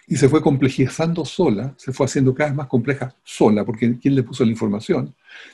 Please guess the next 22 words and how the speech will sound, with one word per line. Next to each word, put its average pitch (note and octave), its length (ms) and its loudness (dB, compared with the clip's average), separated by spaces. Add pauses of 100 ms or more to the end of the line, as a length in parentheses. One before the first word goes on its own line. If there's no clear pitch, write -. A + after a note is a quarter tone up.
De C#3+ 100 6
repente C3 400 4
de B2 60 8
un A#2+ 200 4
pez F3 400 -2 (260)
pasó C3+ 280 0
a A#2+ 40 2
ser A#2+ 180 -2
un A#2+ 120 2
anfibio, F3+ 640 2 (140)
sacó B2 380 0
patas C3 460 -2 (200)
de D#3+ 80 -4
donde A2+ 160 2
estaban A#2+ 300 0
las A2 120 -2
aletas, E3 480 -4 (280)
sacó A#2+ 400 2
pulmones B2 520 2
de A2+ 60 0
donde G#2 180 -2
estaban A#2+ 460 -2